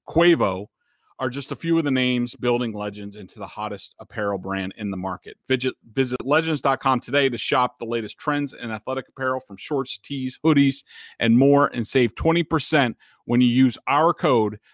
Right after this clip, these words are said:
pats twenty. That's legends dot com and promo code pats twenty. Offer ends October tenth. And Nick, I gotta tell you, I put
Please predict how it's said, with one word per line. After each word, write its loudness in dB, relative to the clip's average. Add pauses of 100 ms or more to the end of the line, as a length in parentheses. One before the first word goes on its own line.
(140)
pats -2
twenty. -4
That's -8
legends -8
dot -8
com -6
and -12
promo -8
code -8
pats -8
twenty. -6 (360)
Offer 2
ends -4
October -4
tenth. -6 (260)
And -4
Nick, -2
I -2
gotta -2
tell -2
you, 0
I -4
put -6